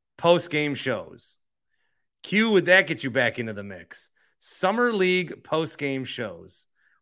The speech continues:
Let's see. We got a Friday, a Saturday, mm, maybe a, a Wednesday, a Tuesday against Brooklyn. Uh, they got a rematch against the Miami Heat. Ooh, okay.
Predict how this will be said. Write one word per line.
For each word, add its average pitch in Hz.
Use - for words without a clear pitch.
Let's 135
see. 131
We 110
got 117
a 107
Friday, 170
a -
Saturday, 156
mm, 120
maybe 139
a, 110
a -
Wednesday, 131
a 113
Tuesday 151
against 113
Brooklyn. 143
Uh, 101
they 123
got 131
a 120
rematch 156
against 123
the 120
Miami 123
Heat. 165
Ooh, 180
okay. 143